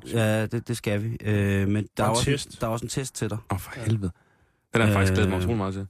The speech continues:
Speaker 2: har du
Speaker 1: Skal vi,
Speaker 2: det?
Speaker 1: skal vi starte med testen så, og så
Speaker 2: Ja.
Speaker 1: kan jeg lukke op for
Speaker 2: Ja, det synes
Speaker 1: julegaveposen
Speaker 2: jeg, det synes
Speaker 1: bagefter?
Speaker 2: jeg, så gør.
Speaker 1: Det er sådan,
Speaker 2: Øh,
Speaker 1: vi
Speaker 2: og
Speaker 1: gør.
Speaker 2: Brian, det her, det er jo i den her test, hvor at, øh, jeg, på grund af det medie, som jeg nogle gange tillægger mig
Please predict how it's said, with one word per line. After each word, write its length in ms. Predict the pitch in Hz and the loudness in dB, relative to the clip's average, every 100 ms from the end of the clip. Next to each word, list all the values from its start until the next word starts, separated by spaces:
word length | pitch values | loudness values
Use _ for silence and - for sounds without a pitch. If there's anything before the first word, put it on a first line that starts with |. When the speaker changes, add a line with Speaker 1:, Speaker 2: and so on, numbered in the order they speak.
| - | -4
Speaker 2:
har 100 | 185 | -2
du 60 | |
Speaker 1:
Skal 100 | 160 | -2
vi, 20 | 165 | -4
Speaker 2:
det? 60 | |
Speaker 1:
skal 120 | - 143 | -2 0
vi 40 | |
starte 220 | 151 165 | 0 0
med 80 | 196 | -2
testen 360 | - 180 170 185 | -2 -2 -2 -2
så, 100 | 160 | 0
og 120 | 139 | 0
så 80 | 123 | 2
Speaker 2:
Ja. 80 | |
Speaker 1:
kan 80 | 113 | 2
jeg 180 | 165 165 | 0 0
lukke 180 | 156 143 | 0 0
op 140 | 147 | -2
for 80 | 170 | -2
Speaker 2:
Ja, 60 | 156 | -2
det 140 | 156 | -2
synes 60 | 165 | 0
Speaker 1:
julegaveposen 260 | 147 135 | 0 2
Speaker 2:
jeg, 80 | 147 | 0
det 80 | 131 | 0
synes 120 | 143 | -2
Speaker 1:
bagefter? 340 | 127 117 127 | -2 -4 -4
Speaker 2:
jeg, 60 | 123 | -4
så 100 | 117 | -6
gør. 200 | 73 67 - - | -8 -12 -8 -6
Speaker 1:
Det 60 | |
er 40 | 113 | -2
sådan, 140 | 110 | 0
Speaker 2:
Øh, 40 | |
Speaker 1:
vi 40 | 110 | 2
Speaker 2:
og 40 | |
Speaker 1:
gør. 80 | 98 | 0
Speaker 2:
Brian, 220 | 135 131 127 | 0 0 -2
det 40 | |
her, 100 | 151 | -2
det 80 | 151 | -2
er 20 | |
jo 60 | 147 | -2
i 40 | |
den 160 | 139 139 | -2 -4
her 60 | |
test, 320 | 120 131 127 | -2 -4 -4
hvor 240 | 131 117 101 | -4 -2 -2
at, 140 | 104 | -2
øh, 480 | 101 101 92 73 92 | -2 0 0 0 2
jeg, 300 | 107 120 127 - - _ _ _ _ _ | 2 2 0 -6 -20 _ _ _ _ _
på 80 | - | -4
grund 260 | 104 110 110 | 0 0 2
af 200 | 104 95 - - | 0 -2 -6 -4
det 100 | 104 | 0
medie, 320 | 107 - 135 | 0 0 -4
som 200 | - 101 | -2 0
jeg 80 | 98 | 2
nogle 200 | 113 131 | 0 0
gange 240 | 107 110 | -2 -2
tillægger 360 | 120 113 120 120 | -2 -2 -2 -2
mig 220 | 104 | -2